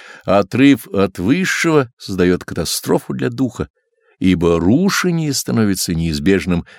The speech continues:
и гибельным благодаря наступающей несогласованности, врывающейся в сферу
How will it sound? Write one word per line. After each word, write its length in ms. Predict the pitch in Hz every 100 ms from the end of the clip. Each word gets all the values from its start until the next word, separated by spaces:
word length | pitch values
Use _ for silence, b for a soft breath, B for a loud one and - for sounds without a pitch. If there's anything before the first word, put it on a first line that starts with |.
| B
и 160 | - 69
гибельным 640 | 76 127 123 117 117 110 b b -
благодаря 360 | 82 82 85
наступающей 920 | 85 80 - 90 135 147 127 - 120
несогласованности, 1300 | 101 101 - 98 90 90 - - 95 80 - - 73 _ _ _ _
врывающейся 880 | 85 98 95 95 80 - 82 - 85
в 60 |
сферу 420 | - - 87 82